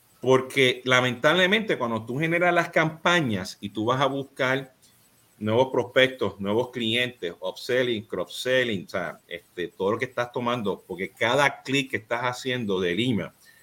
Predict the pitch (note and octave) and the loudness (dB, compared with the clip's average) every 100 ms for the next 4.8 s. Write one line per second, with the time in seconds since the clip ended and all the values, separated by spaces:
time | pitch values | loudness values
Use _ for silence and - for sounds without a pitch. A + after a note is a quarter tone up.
0 | _ _ - G2 - A2+ B2+ B2 A#2+ A#2+ | _ _ -6 -4 -4 0 2 2 2 2
1 | B2+ - G#2+ G2 F#2+ G2+ G#2 A2 A#2 G#2+ | 2 2 0 0 -2 0 0 0 -4 -4
2 | G2 - A2 G#2+ G#2+ F#2+ G2 F#2+ - G#2+ | -4 -2 -2 -2 -4 -10 -8 -6 -2 0
3 | B2 B2 A2 G#2+ A2+ G#2+ F#2+ G2+ G#2+ E2 | 0 -2 -4 -2 -2 -2 0 2 2 0
4 | - - _ _ _ F2 - | -8 -20 _ _ _ -10 -8